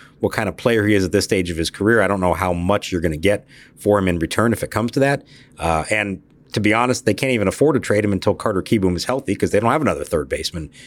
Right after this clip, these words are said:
in the organization that I know of. But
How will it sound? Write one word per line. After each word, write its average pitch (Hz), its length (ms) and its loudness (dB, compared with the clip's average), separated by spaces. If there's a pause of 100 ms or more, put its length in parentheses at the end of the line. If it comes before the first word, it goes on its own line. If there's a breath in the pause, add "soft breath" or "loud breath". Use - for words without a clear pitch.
(140)
in 90 100 -2
the 90 80 0
organization 90 540 0
that 87 100 2
I 131 100 0
know 78 200 -6
of. 95 200 -2 (640 loud breath)
But 123 320 -2